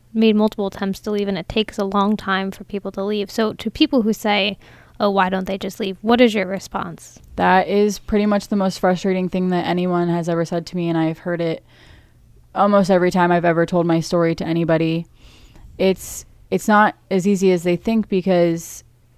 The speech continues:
Speaker 2: you want to leave and you have, I mean, the motivation to not be hurt anymore, but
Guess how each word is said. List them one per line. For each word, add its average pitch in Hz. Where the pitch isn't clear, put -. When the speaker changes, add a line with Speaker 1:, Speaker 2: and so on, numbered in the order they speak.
Speaker 2:
you 190
want 185
to 214
leave 170
and 170
you 180
have, 175
I 185
mean, 170
the 180
motivation 180
to 208
not 170
be 175
hurt 175
anymore, 190
but 175